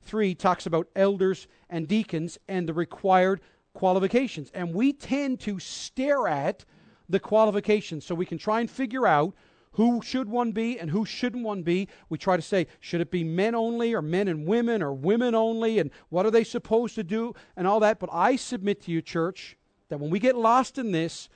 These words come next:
we miss the point of the list in First Timothy three. They are similar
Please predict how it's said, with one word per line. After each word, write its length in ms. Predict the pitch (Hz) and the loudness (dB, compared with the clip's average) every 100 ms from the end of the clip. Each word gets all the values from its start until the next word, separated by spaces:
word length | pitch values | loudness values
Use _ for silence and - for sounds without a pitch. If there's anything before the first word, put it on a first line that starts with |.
| _ _ 165 | _ _ -6
we 140 | 165 | -4
miss 360 | 160 214 233 - | 2 2 0 -2
the 120 | 208 | -6
point 420 | - 240 233 220 214 | -2 -2 -2 -4 -8
of 140 | 170 | -2
the 60 | 190 | 0
list 460 | 220 170 - - _ _ _ _ _ _ _ _ _ - | 2 0 -4 -18 _ _ _ _ _ _ _ _ _ -16
in 80 | 143 | -10
First 300 | 185 165 - | -8 -6 -6
Timothy 280 | 180 185 | -6 -6
three. 420 | 160 247 214 127 _ _ _ _ _ _ _ - | -8 -6 -8 -8 _ _ _ _ _ _ _ -2
They 240 | 175 196 | 2 4
are 120 | 190 | 2
similar 1040 | - - - - 302 262 190 120 127 190 | -2 -10 -10 -4 0 0 -2 -4 -10 -14